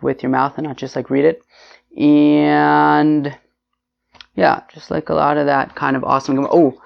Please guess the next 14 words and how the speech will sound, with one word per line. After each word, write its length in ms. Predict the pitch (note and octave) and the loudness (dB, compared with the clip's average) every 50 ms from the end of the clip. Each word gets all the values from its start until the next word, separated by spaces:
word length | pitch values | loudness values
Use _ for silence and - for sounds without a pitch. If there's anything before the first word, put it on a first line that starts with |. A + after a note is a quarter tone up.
| - - - - | -20 -20 -16 -4
yeah, 240 | - D#3 D#3+ D3 C3+ | 0 2 2 2 2
and, 140 | C#3+ C3+ - | -2 -2 0
oh, 300 | - G#3 G#3+ F3 C#3+ - - - | 2 4 6 6 4 2 2 2
oh, 280 | F3+ E3+ C3+ - - - - - D4+ | 2 2 0 -2 -8 -16 -14 -10 -4
unbelievable 560 | F4+ - - A#3+ F#3+ F#3 E3+ D3+ C3 C3 C3+ | 0 0 2 2 4 2 2 2 2 -2 -2
Gemaras. 320 | C3+ B2+ B2+ B2+ B2 A#2+ - | -2 -2 -2 -2 -4 -6 0
Chevra, 260 | - F#3+ F3+ F3 - | 2 2 4 4 4
I'm, 160 | F#3 G3 F#3 | 2 2 0
I'm 220 | - A2+ E3 G#3 A3 | 0 0 0 2 2
not 140 | G#3+ G3+ | 2 2
even 200 | F#3+ D#3+ D#3+ D#3 | 2 2 0 -2
just 160 | C#3+ - - - | -4 -6 -6 -4
gonna, 140 | D3+ C#3+ | -4 -4
I'm, 360 | G#2+ G2 - F3+ F#3+ E3+ - | -4 -2 -2 -2 -2 0 0